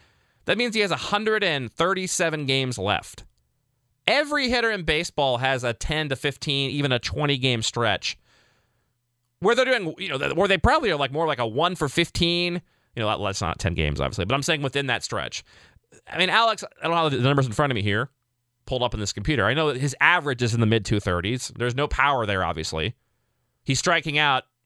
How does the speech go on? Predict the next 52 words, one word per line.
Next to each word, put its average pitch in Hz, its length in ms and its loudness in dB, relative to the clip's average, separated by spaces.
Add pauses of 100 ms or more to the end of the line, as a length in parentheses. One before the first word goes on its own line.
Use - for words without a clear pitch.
(220)
close 147 260 0
to 131 80 -2
fifty 139 300 -2
percent 123 260 -2
of 117 60 2
his 104 80 0
at-bats, 101 380 2
I'm 107 100 -4
fully 123 220 2
aware, 98 280 0
although 110 220 0
Alex 117 280 -2
does 117 240 0
strike 98 300 0
out 95 240 2 (240)
a 113 120 2
high 123 240 2
amount 110 280 0
normally 101 340 2
anyways. 123 480 -2 (480)
But 311 120 2
again, 349 180 0
it's 196 100 -4
a 185 60 -2
small 269 260 0
sample 233 320 0
size. 214 280 2
He's 196 100 -4
a 165 60 -4
proven 226 340 0
player. 190 300 4
It's 156 260 -6
fine. 110 540 0
I'm 80 80 -8
not 147 160 -2
worried 143 160 0
about 139 180 0
that 123 160 0
at 117 60 -2
all. 87 340 -2 (340)
Zero 220 520 0
concern 185 380 -4
about 151 200 2
Alex 127 240 -2
Gordon. 95 280 -4
And 117 100 0
I 170 80 4
think 190 220 -4
a 160 80 0
week 156 260 -2
from 170 180 -2
today, 156 460 -2